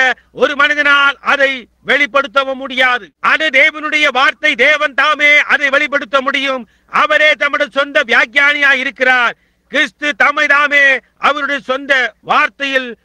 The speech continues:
வெளிப்படுத்தி கொண்டிருக்கிறார். இங்கே தாவீதுக்குள்ளாக கிறிஸ்து நின்று கொண்டிருக்கிறதை பாருங்கள். தாவீதினால் அதை சிந்தித்து பார்க்க கூட முடியாது. அவனுடைய சிந்தையானது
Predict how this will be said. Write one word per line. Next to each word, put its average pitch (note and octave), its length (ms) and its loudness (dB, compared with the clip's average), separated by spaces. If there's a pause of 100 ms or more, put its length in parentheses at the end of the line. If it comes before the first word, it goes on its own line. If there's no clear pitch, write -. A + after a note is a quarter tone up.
(140)
வெளிப்படுத்தி C4 560 -2
கொண்டிருக்கிறார். B3 760 -2 (120)
இங்கே D4 300 0
தாவீதுக்குள்ளாக D4 840 0
கிறிஸ்து D4 380 -8
நின்று C#4+ 240 -4
கொண்டிருக்கிறதை C#4+ 680 -4
பாருங்கள். C#4 480 2 (200)
தாவீதினால் D4 720 2
அதை C#4 260 0
சிந்தித்து C4+ 440 -8
பார்க்க C#4 320 -2
கூட C#4+ 260 -2
முடியாது. C4 460 0 (100)
அவனுடைய D4 480 0
சிந்தையானது D4 680 0